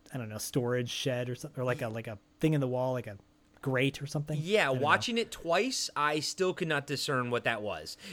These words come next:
Speaker 2: It looks like a, like an area to hold a garbage can or something, but it was
Speaker 1: Yeah.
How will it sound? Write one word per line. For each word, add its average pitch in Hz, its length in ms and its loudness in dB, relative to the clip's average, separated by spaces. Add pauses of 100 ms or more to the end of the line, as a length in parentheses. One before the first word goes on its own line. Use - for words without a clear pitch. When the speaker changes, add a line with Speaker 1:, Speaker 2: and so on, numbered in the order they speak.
Speaker 2:
It 147 120 4
looks 185 260 8
like 202 160 6
a, 156 260 6
like 139 180 4
an 139 100 0
area 175 360 6
to 160 80 8
hold 156 240 4
a 123 40 6
garbage 156 580 2
can 247 340 4
or 240 100 -2
something, 247 460 0
but 170 260 2
it 165 100 -2
was 160 340 0
Speaker 1:
Yeah. 120 200 -2